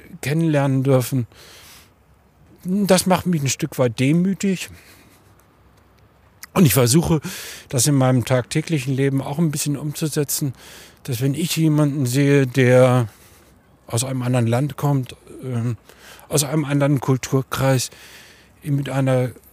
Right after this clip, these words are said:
grundsätzlichen Freundlichkeit entgegenzukommen und vielleicht sogar eine helfende Hand hinzuhalten und zu sagen,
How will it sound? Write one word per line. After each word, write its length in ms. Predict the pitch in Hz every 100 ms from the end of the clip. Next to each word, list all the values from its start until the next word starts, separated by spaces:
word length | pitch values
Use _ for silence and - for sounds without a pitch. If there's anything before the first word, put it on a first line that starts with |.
| _ _ -
grundsätzlichen 840 | - 180 196 175 165 - 151 147
Freundlichkeit 1300 | 127 - 127 123 120 180 208 190 165 - - 123 123
entgegenzukommen 1000 | 120 - 120 120 117 123 - 123 127 139 - - - - - _ _ -
und 140 | 127
vielleicht 380 | - 117 139 -
sogar 580 | 135 131 127 120 113 113 123
eine 120 | 110
helfende 520 | 98 160 156 131 101
Hand 220 | 143 175
hinzuhalten 680 | 156 151 - 127 127 127 131
und 100 | 123
zu 100 | 127
sagen, 280 | 123 113